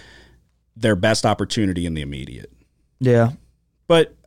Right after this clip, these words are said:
Speaker 1: I
Speaker 2: I
Speaker 1: mean
Speaker 2: mean, the bi-, the big thing is if they can protect Burrow, then
Speaker 1: Yeah.
Speaker 2: The ceiling for them will be
Speaker 1: Yeah, that's, and that's, I sat right here.
Speaker 2: not there, you know?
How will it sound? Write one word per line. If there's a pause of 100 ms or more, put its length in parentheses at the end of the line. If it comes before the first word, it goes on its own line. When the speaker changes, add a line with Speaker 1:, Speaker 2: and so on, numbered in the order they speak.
(160)
Speaker 1:
I
Speaker 2:
I
Speaker 1:
mean
Speaker 2:
mean,
the
bi-,
the
big
thing
is
if
they
can
protect
Burrow,
then (120)
Speaker 1:
Yeah. (200)
Speaker 2:
The
ceiling
for
them
will
be (460)
Speaker 1:
Yeah,
that's, (460)
and
that's,
I
sat
right
here.
Speaker 2:
not
there,
you
know?